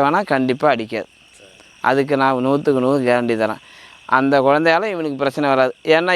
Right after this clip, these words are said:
இவன் சி-, சிங்க லக்கணமா இருந்தாலும் இவன் அடிச்சான், இவனுக்கு அதே தானே இருக்கு, திருப்பி அவன் அடிக்க மாட்டான்னு என்ன சந்தேகம் வேணாம். ஜாதகக்காரன் சொல்றது என்ன, உன்னை ஏற்படுத்தணும், இதுல ஒரு குறை வருது, திரும்பவும் இதுல ஒரு பிரச்சனை இருக்கு,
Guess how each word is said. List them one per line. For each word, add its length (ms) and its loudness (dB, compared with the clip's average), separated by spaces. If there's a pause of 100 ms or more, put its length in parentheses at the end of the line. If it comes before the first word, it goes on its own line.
இவன் 220 0
சி-, 300 2
சிங்க 180 2
லக்கணமா 320 0
இருந்தாலும் 300 0
இவன் 160 2
அடிச்சான், 380 -2
இவனுக்கு 260 2
அதே 240 2
தானே 180 2
இருக்கு, 200 -2
திருப்பி 280 0
அவன் 180 2
அடிக்க 220 0
மாட்டான்னு 320 0
என்ன 180 -2
சந்தேகம் 460 0
வேணாம். 280 0 (540)
ஜாதகக்காரன் 840 2
சொல்றது 400 0
என்ன, 140 0 (180)
உன்னை 200 0 (120)
ஏற்படுத்தணும், 500 2
இதுல 200 4
ஒரு 120 2
குறை 180 4 (100)
வருது, 220 0 (120)
திரும்பவும் 360 2
இதுல 220 4
ஒரு 160 0
பிரச்சனை 360 0
இருக்கு, 200 0